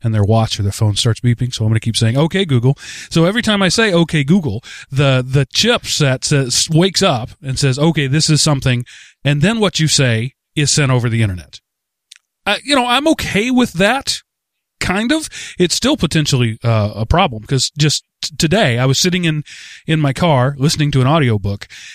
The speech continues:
and somebody on the audiobook said something that sounded like, "Okay, Google." Um, and my watch woke up and, uh, said,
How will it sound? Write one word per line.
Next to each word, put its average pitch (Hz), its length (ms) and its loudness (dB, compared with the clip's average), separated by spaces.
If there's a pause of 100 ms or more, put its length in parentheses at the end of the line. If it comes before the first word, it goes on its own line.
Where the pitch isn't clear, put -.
and 127 140 0
somebody 156 280 2
on 139 120 2
the 131 80 2
audiobook 139 440 0
said 147 280 -2
something 147 320 0
that 127 100 0
sounded 170 340 0
like, 135 160 0
"Okay, 135 280 0
Google." 127 320 0 (680)
Um, 113 480 2 (160)
and 127 360 2
my 117 160 4
watch 160 560 2 (280)
woke 156 240 2
up 143 320 0 (640)
and, 127 400 0
uh, 120 240 2
said, 127 500 2